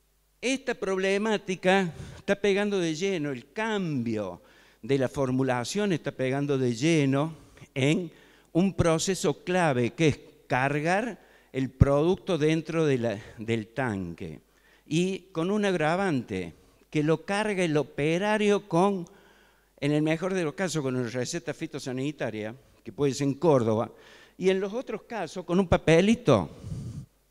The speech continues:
o sin nada. Y está a merced de lo que el operario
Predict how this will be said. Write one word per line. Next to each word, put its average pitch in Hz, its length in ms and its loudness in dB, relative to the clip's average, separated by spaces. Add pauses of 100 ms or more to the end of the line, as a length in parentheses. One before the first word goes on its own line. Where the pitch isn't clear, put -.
o 135 100 2
sin 139 300 0
nada. 113 480 0 (960)
Y 139 120 2
está 139 220 0
a 190 40 0
merced 180 640 2
de 185 100 6
lo 156 140 6
que 156 100 -2
el 147 80 2
operario 202 840 2